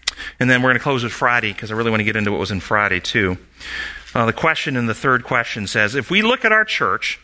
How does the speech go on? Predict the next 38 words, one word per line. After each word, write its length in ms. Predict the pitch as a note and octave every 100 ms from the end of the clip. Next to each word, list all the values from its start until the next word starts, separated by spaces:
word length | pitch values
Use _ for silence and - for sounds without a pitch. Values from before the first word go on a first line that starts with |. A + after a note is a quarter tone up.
| -
that 160 | C3
is 120 | C3+ C3+
the 80 |
Seventh-day 420 | C#3 E3+ F#3 F3+ E3+
Adventist 340 | D#3+ E3+ E3+
Church 300 | - A2+ -
as 100 | A#2+
a 60 | D3
whole, 420 | - A2 F#2 F#2+ - -
what 160 | C#3+ D3
is 160 | D3
the 80 | C3+
greatest 640 | C3 B2+ C#3+ A3 B3+ -
thing 380 | - G3+ C#3 B2
holding 500 | B2+ D#3+ F3+ F3 F3+
us 220 | D#3 D#3
back 560 | - D#3 D3 A#2 - - - _ _ _ _ - -
from 200 | C#3+ B2
the 80 |
kind 420 | A#2 - E3 E3+ E3+
of 120 | D#3+
unity 680 | D#3 F#3 G#3+ F3 - G#2+ A2
that 200 | B2 -
will 140 | B2+
be 160 | B2+ B2+
needed 480 | C3 G#3+ D#3+ A#2+
in 140 | B2+ A2+
order 260 | C#3 C#3+
to 140 | C#3 C3
reach 340 | C3 G#3 -
the 80 | F3+
world? 420 | F3 F#3+ G2 C#2+ - - -
Is 220 | B2+ D3 F3+
it 100 | G3+
our 220 | B2 B2
teachings 760 | - - E3+ G3 - A3 B3
and 240 | F3 B2 G#2+
doctrines? 760 | B2+ D3 F#3+ G3+ G#3+ B3 -